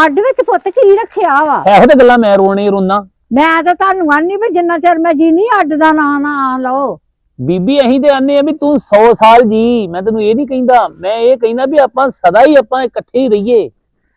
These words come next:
Speaker 1: ਇਕੱਠ ਵਰਗੀ ਪੁੱਤ ਰੀਸ ਨਹੀਂ ਹੈਗੀ।
Speaker 2: ਜੇ ਅਸੀਂ ਇਕੱਠੇ ਰਵਾਂਗੇ, ਗਾੜੀ ਨਿਆਣੇ ਵੀ ਸਾਡੇ ਇਕੱਠੇ ਰਹਿਣਗੇ।
Speaker 1: ਨਿਆਣੇ ਵੀ ਇਕੱਠੇ
Speaker 2: ਹੈਂ?
Speaker 1: ਰਹਿਣਗੇ।
Speaker 2: ਇਕੱਲੇ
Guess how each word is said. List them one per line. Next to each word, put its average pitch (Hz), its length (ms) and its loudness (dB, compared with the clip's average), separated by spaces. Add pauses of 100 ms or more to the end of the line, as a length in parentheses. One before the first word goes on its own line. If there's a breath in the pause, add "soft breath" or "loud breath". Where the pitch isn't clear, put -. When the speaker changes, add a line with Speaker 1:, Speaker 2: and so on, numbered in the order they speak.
(280)
Speaker 1:
ਇਕੱਠ 269 220 2
ਵਰਗੀ 269 360 0
ਪੁੱਤ 262 240 -4
ਰੀਸ 294 320 -4
ਨਹੀਂ 226 220 -8
ਹੈਗੀ। 233 260 -10
Speaker 2:
ਜੇ 240 60 0
ਅਸੀਂ 262 180 4
ਇਕੱਠੇ 247 320 0
ਰਵਾਂਗੇ, 262 220 -2
ਗਾੜੀ 262 180 2
ਨਿਆਣੇ 208 240 -6
ਵੀ 240 60 -6
ਸਾਡੇ 214 160 -2
ਇਕੱਠੇ - 260 -12
ਰਹਿਣਗੇ। 190 240 -4
Speaker 1:
ਨਿਆਣੇ 208 380 -2
ਵੀ 226 140 -4
ਇਕੱਠੇ 220 420 -4
Speaker 2:
ਹੈਂ? 208 60 -2
Speaker 1:
ਰਹਿਣਗੇ। 190 460 -8
Speaker 2:
ਇਕੱਲੇ 240 320 2